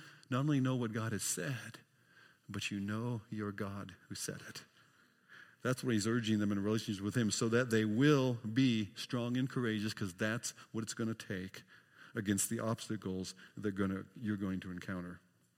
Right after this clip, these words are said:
You need to be strong and courageous. You heard they need more help in the nursery and pre-K.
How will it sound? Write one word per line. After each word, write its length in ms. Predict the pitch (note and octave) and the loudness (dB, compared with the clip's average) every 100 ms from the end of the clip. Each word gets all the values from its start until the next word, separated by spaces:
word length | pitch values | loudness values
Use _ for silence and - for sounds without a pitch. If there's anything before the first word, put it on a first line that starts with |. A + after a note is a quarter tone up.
| _ _ _ _ _ _ _ - - | _ _ _ _ _ _ _ -16 -2
You 140 | B2+ | 4
need 200 | C3+ C3 | 6 6
to 80 | A#2+ | 4
be 80 | A2 | 2
strong 420 | - B2+ A2 G#2 | 0 -2 0 0
and 100 | G2+ | -2
courageous. 680 | - G#2+ G2+ F#2 G2 - - _ _ _ - _ _ _ _ _ _ _ _ _ _ _ _ _ _ _ - | -4 -4 -4 -6 -10 -8 -8 _ _ _ -20 _ _ _ _ _ _ _ _ _ _ _ _ _ _ _ -8
You 100 | G#2 | -4
heard 220 | F#2+ B2 | 2 2
they 100 | G#2 | 4
need 180 | G#2 G#2+ | 2 2
more 200 | G2+ G#2 | 2 0
help 340 | F2 G#2+ G2+ - | 0 -2 -4 -8
in 80 | G#2 | -6
the 60 | F#2+ | -4
nursery 520 | G#2+ - A2 A#2 A2 - _ _ _ _ - | -4 -2 -4 -4 -6 -12 _ _ _ _ -12
and 80 | F#2 | -4
pre-K. 480 | A2 A2+ B2 C3+ | -2 0 0 0